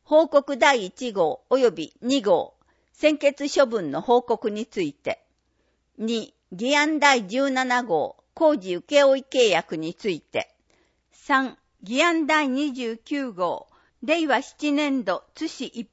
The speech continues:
般会計予算。三の一、地域おこし協力隊事業について。四、子ども真ん中社会実現会議について。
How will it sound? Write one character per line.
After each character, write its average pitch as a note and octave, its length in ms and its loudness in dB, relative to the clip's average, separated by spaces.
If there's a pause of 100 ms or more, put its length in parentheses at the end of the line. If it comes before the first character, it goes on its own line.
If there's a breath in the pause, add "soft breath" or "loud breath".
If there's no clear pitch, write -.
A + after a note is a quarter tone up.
般 D4+ 240 0
会 D#4 280 -2
計 C4+ 300 0
予 B3 180 -2
算。 - 260 -10 (600)
三 C#4 300 0
の C4 140 -2
一、 A#3 440 -8 (440)
地 D4+ 220 0
域 C#4+ 260 0
お C#4+ 80 4
こ C4+ 160 2
し F#3+ 200 -8
協 C4+ 240 2
力 C4 300 -2
隊 A#3 280 2
事 B3+ 180 -6
業 F#3+ 220 2
に C#3 160 -8
つ A3+ 160 -4
い D#3+ 100 -4
て。 - 300 -10 (760)
四、 A3+ 320 2 (360)
子 A#3 120 2
ど D4+ 120 6
も D#4 140 4
真 C#4 180 4
ん C4 120 -4
中 C4 240 0
社 C4+ 180 2
会 - 360 2
実 G#3+ 300 -8
現 D4+ 240 2
会 C#4 260 2
議 F#3 140 -10
に D#3+ 160 -8
つ A#3 160 -6
い D#3+ 100 -4
て。 - 320 -6